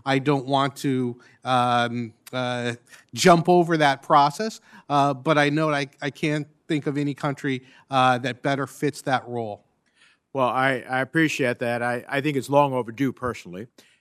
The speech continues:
Speaker 2: and I hope, uh, that this jumpstarts, uh, a conversation within the administration to,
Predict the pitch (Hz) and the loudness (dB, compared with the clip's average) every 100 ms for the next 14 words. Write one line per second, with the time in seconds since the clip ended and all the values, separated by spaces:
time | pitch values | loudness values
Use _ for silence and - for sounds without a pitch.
0 | _ 117 120 117 110 127 117 - 117 110 | _ -8 -4 -4 -2 -4 -4 -6 -4 -4
1 | 110 120 117 - 120 110 123 113 110 - | -4 -6 -6 -4 -4 -6 -4 -4 -4 -8
2 | 117 104 101 101 120 113 101 - 113 110 | -6 -4 -6 -6 -6 -6 -6 -4 -4 -4
3 | 113 101 98 104 101 95 107 101 - 110 | -8 -8 -6 -6 -6 -6 -6 -8 -6 -4
4 | 101 - 104 95 110 98 | -4 -6 -10 -6 -2 -2